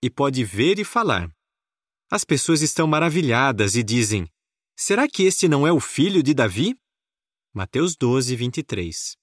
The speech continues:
A multidão que se ajunta em volta da casa onde Jesus está é tão grande que ele e seus discípulos não conseguem nem tomar uma refeição.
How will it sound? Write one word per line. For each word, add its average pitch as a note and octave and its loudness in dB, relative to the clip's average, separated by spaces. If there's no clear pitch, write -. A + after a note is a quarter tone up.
A G#3+ 2
multidão F3+ 2
que E3 0
se D3+ 0
ajunta B2 2
em A#2+ 2
volta B2+ 0
da G#2+ 0
casa A#2 0
onde G#2+ 0
Jesus G#2 -2
está A2+ -2
é B2 -2
tão G3 -2
grande A#2 0
que D3+ 0
ele A3 0
e - -2
seus E3+ 0
discípulos F3+ -2
não F3+ 0
conseguem F3 -2
nem F#3 0
tomar C3+ 0
uma D3+ -2
refeição. D3+ -4